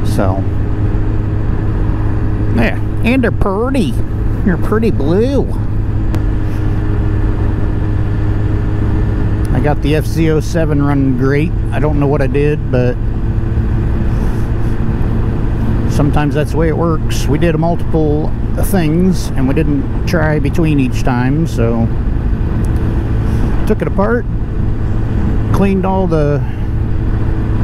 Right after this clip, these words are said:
oh, there's two vent hoses, so I made sure everything was clear there, no obstructions, blew through 'em, whatever.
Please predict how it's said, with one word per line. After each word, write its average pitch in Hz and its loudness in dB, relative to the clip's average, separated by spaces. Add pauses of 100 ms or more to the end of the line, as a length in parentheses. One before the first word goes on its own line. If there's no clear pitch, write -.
(540)
oh, 143 2
there's 147 0
two 233 2
vent 196 0
hoses, 165 0
so - 0
I 135 2
made 175 0
sure 175 2
everything 165 0
was 156 0
clear 180 2
there, 160 0
no 156 2
obstructions, 156 0 (640)
blew 147 2
through 147 0
'em, 151 0
whatever. 143 0